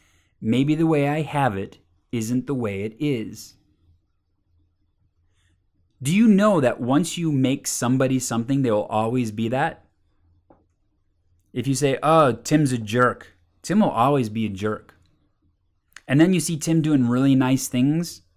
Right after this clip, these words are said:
for somebody, and you're like, "You know what? Tim's such a jerk, he's manipulating that person." Because that's what Tim would do, 'cause he's a jerk.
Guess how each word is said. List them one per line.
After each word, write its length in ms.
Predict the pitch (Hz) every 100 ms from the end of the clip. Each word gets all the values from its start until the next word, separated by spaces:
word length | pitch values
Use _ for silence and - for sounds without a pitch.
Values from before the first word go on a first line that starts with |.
| -
for 100 | 156
somebody, 580 | - 175 185 190 202 - _ _
and 120 | - 123
you're 80 |
like, 260 | 120 113 -
"You 120 | - 135
know 100 | 139
what? 420 | 139 - 135 -
Tim's 240 | 151 165
such 220 | - 147
a 40 | 139
jerk, 340 | 120 127 135
he's 180 | 131 120
manipulating 680 | 123 113 117 117 110 104 101
that 180 | 101 -
person." 440 | 107 - - - _ _ _ _ _ _ _ _ _ _ _ _ _ -
Because 260 | 120 123 110
that's 240 | 113 -
what 160 | 117 -
Tim 200 | 113 104
would 140 | 98
do, 180 | 117 117
'cause 160 | - 101
he's 160 | 92
a 40 | 90
jerk. 520 | 90 117 - _